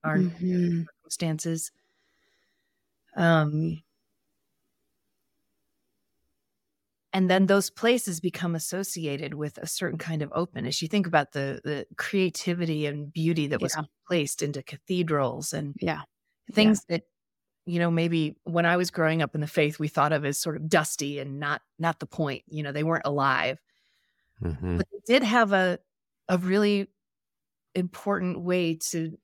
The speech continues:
Speaker 1: lift your eyes to remind you of what would be sacred and set apart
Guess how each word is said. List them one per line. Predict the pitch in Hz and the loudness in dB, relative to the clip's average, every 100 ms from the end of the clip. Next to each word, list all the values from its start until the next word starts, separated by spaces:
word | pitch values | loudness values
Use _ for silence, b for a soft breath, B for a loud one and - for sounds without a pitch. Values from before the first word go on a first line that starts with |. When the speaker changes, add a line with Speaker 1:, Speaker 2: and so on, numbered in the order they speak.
| - | -12
Speaker 1:
lift | 175 175 202 196 - - | -4 2 2 2 -8 -10
your | 175 170 - | -2 -2 0
eyes | 170 165 151 151 - - - _ _ _ _ _ _ _ _ _ _ _ _ _ | 0 0 0 -4 -6 -10 -14 _ _ _ _ _ _ _ _ _ _ _ _ _
to | - 185 | -4 -2
remind | 170 160 160 175 185 180 | 2 2 4 4 2 0
you | 170 160 156 151 | -4 -6 -4 -2
of | - 147 156 - - _ _ _ _ - | -2 -2 -4 -14 -20 _ _ _ _ -2
what | 175 - | 2 2
would | 170 | 0
be | 170 | -2
sacred | 160 - 175 190 - - - _ _ | -2 -2 -2 -4 -4 -6 -10 _ _
and | 160 151 | -6 -4
set | - 175 | -2 0
apart | 160 202 | 2 2